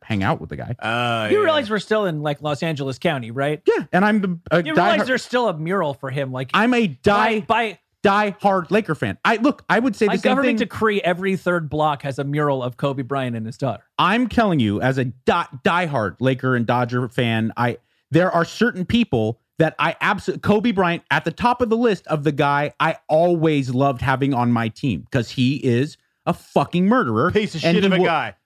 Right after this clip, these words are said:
Speaker 1: But
Speaker 2: Rest
Speaker 1: I,
Speaker 2: in peace.
Speaker 1: I have
Speaker 3: Yeah.
Speaker 1: not heard a lot of great things about, like, hanging out with the dude.
Speaker 2: Wow.
Speaker 1: That's all. But ta-,
Speaker 2: Did
Speaker 1: look,
Speaker 2: you
Speaker 1: same goes for Michael Jordan.
Speaker 2: Yeah, yeah.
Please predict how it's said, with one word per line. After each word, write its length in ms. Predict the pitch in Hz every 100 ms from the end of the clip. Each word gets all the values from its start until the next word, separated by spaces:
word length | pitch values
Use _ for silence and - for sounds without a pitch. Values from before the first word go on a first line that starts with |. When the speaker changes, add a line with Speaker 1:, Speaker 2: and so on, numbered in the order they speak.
| _
Speaker 1:
But 180 | - 202 -
Speaker 2:
Rest 240 | 175 151
Speaker 1:
I, 20 |
Speaker 2:
in 60 | 170
peace. 300 | 147 120 95
Speaker 1:
I 80 | 156
have 120 | 185
Speaker 3:
Yeah. 60 | 180
Speaker 1:
not 180 | 202 156
heard 220 | 170 185
a 60 | 180
lot 240 | 151 151
of 120 | 147
great 260 | 139 147 -
things 220 | 143 139
about, 300 | 143 139 - -
like, 240 | 131 127 _ -
hanging 260 | 165 208
out 120 | 311
with 100 | -
the 80 | -
dude. 80 | 85
Speaker 2:
Wow. 280 | 107 127 123
Speaker 1:
That's 160 | 170 113
all. 160 | 165 -
But 160 | 285 247
ta-, 80 | 339
Speaker 2:
Did 100 | 349
Speaker 1:
look, 140 | 381
Speaker 2:
you 160 | 262 302 _
Speaker 1:
same 280 | - 269 339
goes 160 | 330 349
for 80 | 320
Michael 240 | 311 302
Jordan. 460 | 208 381 98 95 123 _ _ _ _ _ _
Speaker 2:
Yeah, 340 | 127 143 139 131
yeah. 360 | 135 123 123